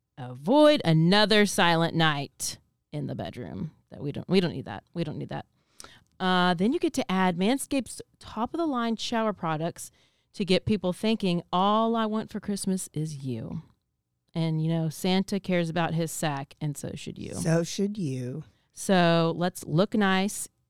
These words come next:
Speaker 1: whenever it's time to get naughty by going to manscaped dot com and use the code B H H for free shipping and twenty percent off.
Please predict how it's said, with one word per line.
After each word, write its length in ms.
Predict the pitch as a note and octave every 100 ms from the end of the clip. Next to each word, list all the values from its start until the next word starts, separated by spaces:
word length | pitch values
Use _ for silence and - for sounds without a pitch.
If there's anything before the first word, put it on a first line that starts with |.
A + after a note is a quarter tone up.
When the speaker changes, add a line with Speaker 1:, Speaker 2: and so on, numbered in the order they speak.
| _ _
Speaker 1:
whenever 600 | D3+ D#3+ D#3 D#3+ D#3+ E3 - _ -
it's 260 | D3 -
time 220 | - C3 C#3+
to 100 | D#3+
get 200 | G3 D#3
naughty 360 | B2 A#2 B2+
by 220 | - C#3
going 540 | C3+ D3 E3 E3 E3 - _ -
to 100 | E3+
manscaped 520 | C#3+ D3 - A3 -
dot 200 | A#3 -
com 440 | F3+ D3+ D3 D3 -
and 240 | D#3 D3+
use 520 | D#3+ E3 E3 F3 - - _ _
the 140 | G3+ A3+
code 380 | F3 D#3 D3+ -
B 220 | D#3+ F#3 F3+
H 260 | F#3 -
H 360 | D#3+ D#3 D3+ -
for 120 | D#3+
free 200 | D3+ F#3+
shipping 460 | D4 E3+ - D3 D3
and 140 | D#3 C#3+
twenty 240 | - C3
percent 320 | - D#3 -
off. 240 | - -